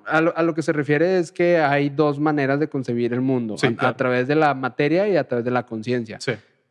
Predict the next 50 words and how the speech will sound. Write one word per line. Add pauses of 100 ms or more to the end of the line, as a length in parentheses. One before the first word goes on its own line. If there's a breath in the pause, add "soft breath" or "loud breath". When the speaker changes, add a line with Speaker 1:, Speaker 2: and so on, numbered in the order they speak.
Speaker 1:
La
materia,
pues,
es (100)
el
físico,
el
Speaker 2:
Físico.
Speaker 1:
cuerpo,
y
la
conciencia,
pues,
es
todo
el
tema
de,
de
las
ideas,
los
pensamientos,
Speaker 2:
Que
es
Speaker 1:
eso,
¿no?
Speaker 2:
intangible,
vaya,
Speaker 1:
Sí.
Speaker 2:
mejor
dicho. (340)
Speaker 1:
Entonces,
según (640)
el,
digo,
ya
sabes
que
está
el
dualismo
y
el
monismo.
El
Speaker 2:
El
monismo,
Speaker 1:
dualismo
dice